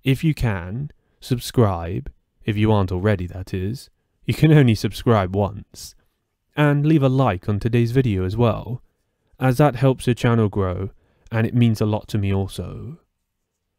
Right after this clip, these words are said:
If you want to comment down below, feel free to as well. You can give your opinions on any of the stories, you can criticize the stories, or you can give your advice to the people who wrote them. They're probably reading the comments, or some of them are.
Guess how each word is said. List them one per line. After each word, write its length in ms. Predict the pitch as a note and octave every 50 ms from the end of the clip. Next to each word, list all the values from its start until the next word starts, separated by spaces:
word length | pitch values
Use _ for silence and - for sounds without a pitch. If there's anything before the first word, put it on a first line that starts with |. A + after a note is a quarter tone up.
| _ _ _ _ _ _ _ -
If 120 | B2 A#2
you 100 | D#3+ F3+
want 140 | G#3 G#3+ F3+
to 100 | F3 E3
comment 320 | - E3+ E3 D#3 D3 C3+
down 180 | C#3 B2 B2 A#2+
below, 480 | A2+ A2 A2 A2 A#2 C3+ D3+ D#3+ E3 D#3+
feel 240 | - - - C3+ B2
free 240 | - - A#2+ A2+ A2
to 180 | - A2+ G#2
as 100 | G#2 G2
well. 440 | G2 G2 G2 F#2 F#2+ G#2+ C3 C3 - _ _ _ _
You 120 | - B2 A2
can 160 | - C#3 C3+
give 180 | C3+ C3 B2
your 140 | B2 A#2+ A#2
opinions 500 | G#2+ - - A2+ A2+ A#2+ B2 B2 A#2+ -
on 160 | A2 G#2 G#2+
any 160 | G#2+ G#2+ G#2 G#2
of 80 | G2+
the 80 | G#2+ G#2
stories, 720 | - - - A2+ G#2+ G#2+ A2+ A#2+ B2+ C3+ C3+ - - _ _ _ _ _ _ _ _ _ _
you 100 | - A#2
can 220 | A2 - A#2+ A2 G#2+
criticize 600 | - - A#2+ - A#2+ G#2+ - A#2+ A2+ A2 A2 G#2+
the 100 | A2 G#2+
stories, 580 | - - - A2 G#2+ G#2 G2+ G#2 G#2+ G#2+ G#2 A2
or 140 | G#2+ G#2 G#2
you 120 | A2 A2
can 200 | - - C3+ C3+
give 180 | C3+ C#3 C3 B2+
your 140 | B2 A2+
advice 500 | A2 G#2 G#2 A#2 A#2 G#2+ F#2 F#2 F#2+ -
to 100 | - -
the 120 | - B2 A2
people 360 | - A2+ A2+ A2 A2 A2 G#2+
who 120 | G#2+ A2
wrote 300 | A2 A#2+ B2+ C3 B2+ B2
them. 400 | A2 G#2 F#2+ F#2 G2 G2+ A2 B2 - _ _ _ _ _ _ _ _ _ _ _
They're 240 | - E3+ E3+ E3 D#3
probably 420 | - E3 D#3+ D3+ C#3 C3 B2 A#2
reading 460 | G#2+ G#2 G#2+ G#2 G2+ F#2+ G2 G2 G2
the 80 | F#2+ F#2+
comments, 640 | - - G#2 G2 G2 G#2+ C#3 D3 - - - - -
or 300 | A#2 G#2+ G#2 G#2 G#2+ A2+
some 260 | - - - C#3 A#2
of 80 | G2+ F#2
them 180 | - F#2+ F2+ F2
are. 260 | E2+ F2 F#2 A2